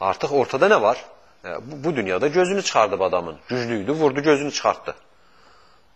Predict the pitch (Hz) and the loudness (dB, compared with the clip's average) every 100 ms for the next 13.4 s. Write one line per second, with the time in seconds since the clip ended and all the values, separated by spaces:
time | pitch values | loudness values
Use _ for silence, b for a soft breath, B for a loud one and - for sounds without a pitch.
0 | - _ 92 120 139 143 147 156 165 156 | -20 _ -8 -4 0 2 4 4 4 4
1 | 156 160 - 151 151 170 160 196 - - | 2 2 0 -2 0 -2 2 2 2 -10
2 | - _ _ _ _ _ _ _ _ _ | -10 _ _ _ _ _ _ _ _ _
3 | _ _ _ _ _ _ _ - - - | _ _ _ _ _ _ _ -20 -20 -14
4 | 95 107 113 127 147 170 - 175 110 127 | -8 -2 4 4 4 0 0 0 0 -4
5 | - _ _ _ _ _ _ _ 123 151 | -6 _ _ _ _ _ _ _ -2 0
6 | 92 87 - - _ _ _ _ _ _ | 0 -2 -8 -12 _ _ _ _ _ _
7 | _ _ _ _ 95 - 143 147 170 160 | _ _ _ _ -16 -4 0 4 4 6
8 | 160 147 156 135 123 135 131 139 151 - | 4 6 4 2 2 2 4 4 4 4
9 | 151 139 143 135 131 143 95 - - - | -2 4 4 4 0 0 -4 -4 -10 -10
10 | _ b b b b 113 113 127 151 - | _ b b b b 2 6 6 6 2
11 | 135 - 127 139 139 135 160 156 147 147 | -6 -4 2 4 4 2 2 4 4 4
12 | 104 101 151 - _ _ b b b b | 2 0 -4 -8 _ _ b b b b
13 | b - 113 - | b 0 0 0